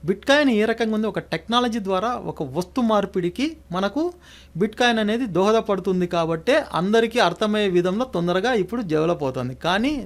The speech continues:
దేశం to దే-, ఒక country to country కానీ ఒక business to business అనేది ఇప్పుడిప్పుడే గోల్డ్ అనేది కూడా మామూలుగా మార్ట్‌గేజ్‌లో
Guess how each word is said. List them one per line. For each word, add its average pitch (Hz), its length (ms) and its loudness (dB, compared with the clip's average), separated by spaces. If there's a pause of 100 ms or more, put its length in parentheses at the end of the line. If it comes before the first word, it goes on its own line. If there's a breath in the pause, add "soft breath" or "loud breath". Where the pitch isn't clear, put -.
(140)
దేశం 208 380 0
to 220 140 -6
దే-, 170 200 -6 (320 loud breath)
ఒక - 120 -4 (140)
country 185 360 -2
to 220 140 -4
country 185 380 -2
కానీ 170 280 -2
ఒక 190 180 -4 (260)
business 170 380 -2
to 226 140 -6
business 175 400 -4
అనేది 170 280 -4 (100)
ఇప్పుడిప్పుడే 226 540 -2 (140)
గోల్డ్ 202 340 2
అనేది 175 260 -2
కూడా 185 280 -2
మామూలుగా 165 500 -2
మార్ట్‌గేజ్‌లో 180 680 0